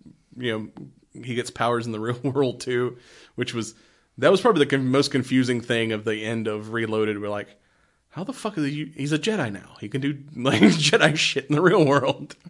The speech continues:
That whole, like, kung fu fight in the Merovingian's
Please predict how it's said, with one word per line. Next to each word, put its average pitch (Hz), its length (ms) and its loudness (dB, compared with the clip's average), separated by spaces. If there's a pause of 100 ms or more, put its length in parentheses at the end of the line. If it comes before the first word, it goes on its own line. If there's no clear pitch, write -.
(2250)
That 170 140 4
whole, 190 180 6
like, 143 180 4
kung 139 180 -2
fu 127 140 -4
fight 113 240 0
in 107 80 -4
the 110 60 -4
Merovingian's 110 1300 -2